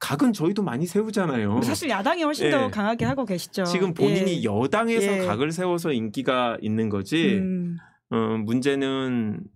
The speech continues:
Speaker 1: 정치인으로서의 능력은 성과로
Speaker 2: 예.
Speaker 1: 보여주셔야 되는데 아직까지는, 어, 없는 것 같다.
Speaker 2: 네. 아니, 그런데 결국은 특별감찰관을 추진하면서 표대결로 가면 당이 깨지는 모양새이기 때문에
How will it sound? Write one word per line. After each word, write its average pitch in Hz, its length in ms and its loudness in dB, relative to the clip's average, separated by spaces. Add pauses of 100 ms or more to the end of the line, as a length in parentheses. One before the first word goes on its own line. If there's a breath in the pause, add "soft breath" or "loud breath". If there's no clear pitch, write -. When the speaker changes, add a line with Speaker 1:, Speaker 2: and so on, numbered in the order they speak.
(140)
Speaker 1:
정치인으로서의 143 1040 0
능력은 117 680 0 (440 soft breath)
성과로 156 680 0
Speaker 2:
예. - 100 -20
Speaker 1:
보여주셔야 117 640 0
되는데 107 340 -2
아직까지는, 139 920 -2 (260)
어, 104 120 -4
없는 117 340 2
것 113 80 -6
같다. 95 320 -8 (280 loud breath)
Speaker 2:
네. 165 380 -2 (160 loud breath)
아니, - 180 -2 (280 loud breath)
그런데 320 260 2
결국은 262 380 0
특별감찰관을 269 1400 0
추진하면서 370 840 0
표대결로 415 520 0
가면 202 420 -2
당이 240 300 2
깨지는 427 360 -4
모양새이기 220 460 0
때문에 196 400 0